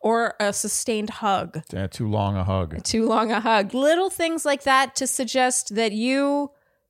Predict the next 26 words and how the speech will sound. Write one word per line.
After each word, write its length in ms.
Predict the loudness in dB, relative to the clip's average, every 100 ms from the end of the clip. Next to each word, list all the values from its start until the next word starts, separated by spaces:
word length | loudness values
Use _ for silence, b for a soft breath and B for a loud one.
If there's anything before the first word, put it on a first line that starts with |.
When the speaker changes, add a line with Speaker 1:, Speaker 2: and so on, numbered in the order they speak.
| _
Speaker 1:
too 320 | 0 4 6
are 100 | 6
interested. 320 | 4 2 -2
And 100 | -2
she 140 | -2 -2
said 180 | -2 0
that 100 | -2
he 240 | 0 0
initiates 580 | 0 0 -2 -2 -2 -2
all 80 | -2
these 140 | -2
conversations. 800 | -4 -4 -4 -4 -4 -4 -6 -8 -12 b b b b _ _ _ -2
I 100 | -2
think 300 | 2 2 4
that 180 | 4 4
initiating 760 | 4 2 2 2 4 2 0 -2
a 20 |
few 160 | -2
more 140 | 0 0
conversations, 560 | 0 -2 -2 -2 -2
like, 180 | -2 -2
that 380 | 0 2 4 2
in 160 | 2 4
and 100 | 4
of 120 | 2
itself, 440 | 0 2 2 2